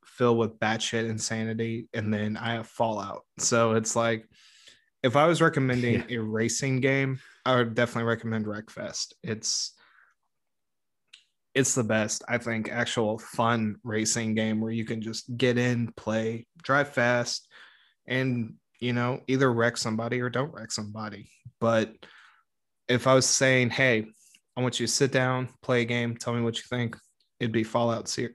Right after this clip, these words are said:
Speaker 1: it'd be the Fallout series. But
Speaker 2: Nice, man. Well, hey, thanks again for having me on. I really appreciate
Speaker 1: Of
Speaker 2: it.
Speaker 1: course, man. <clears throat> And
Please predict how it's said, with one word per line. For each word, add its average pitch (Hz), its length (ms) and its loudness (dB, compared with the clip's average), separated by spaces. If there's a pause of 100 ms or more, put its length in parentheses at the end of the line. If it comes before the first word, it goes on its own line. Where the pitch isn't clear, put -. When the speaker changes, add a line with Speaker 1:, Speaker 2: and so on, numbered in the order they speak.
Speaker 1:
it'd 127 140 2
be 139 100 6
the 123 120 2
Fallout 113 400 0
series. 110 540 -4 (640)
But 123 120 6
Speaker 2:
Nice, 110 240 2
man. 107 240 4
Well, 104 160 4
hey, 127 220 8
thanks 135 280 2
again 131 300 4
for 123 120 2
having 123 220 6
me 110 100 6
on. 127 220 4
I 98 40 4
really 110 240 6
appreciate 127 380 2
Speaker 1:
Of 180 100 6
Speaker 2:
it. - 80 -4
Speaker 1:
course, 156 480 0
man. 120 280 -2 (340)
<clears throat> - 40 -10
And 131 400 6